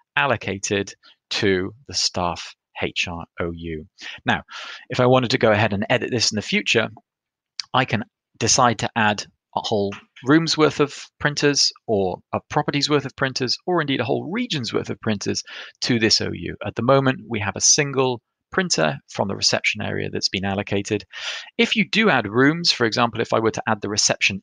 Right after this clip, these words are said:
area, you'll see that it comes up as a room. And the list at the end, this is a preview of the, the list of printers that the end user will see. It will actually dedupe the printers. So if you add,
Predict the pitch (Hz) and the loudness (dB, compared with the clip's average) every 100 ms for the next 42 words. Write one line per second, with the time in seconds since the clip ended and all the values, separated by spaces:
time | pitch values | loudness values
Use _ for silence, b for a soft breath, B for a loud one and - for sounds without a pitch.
0 | - 165 139 98 110 113 101 - 117 104 | 0 2 4 4 2 -2 0 2 2 0
1 | 98 - 107 104 - 95 98 127 151 156 | -2 -4 -2 -4 -4 -6 -2 2 2 2
2 | 151 B B B B 135 131 139 127 127 | -6 B B B B 2 2 0 -4 0
3 | 147 185 233 - - 139 139 - 170 170 | 2 2 2 2 0 -6 -4 0 0 0
4 | 151 170 147 127 - 147 131 123 117 107 | 0 2 0 -2 -2 0 0 0 0 0
5 | 104 104 - _ 107 123 139 - - 107 | -4 -4 -6 _ -2 4 4 2 -6 -8
6 | 98 92 95 - - 113 117 120 110 107 | -8 -12 -14 -8 -2 -2 -2 -6 -6 -4
7 | 107 - 135 131 131 B B B B 160 | 0 2 2 0 -4 B B B B 2
8 | 147 151 - 127 117 123 113 104 95 - | 4 4 2 0 0 0 0 0 -2 -2
9 | - - - 90 85 85 - 98 104 98 | -10 -8 -6 -6 -4 0 2 2 0 -2
10 | 85 98 90 | -4 -2 -2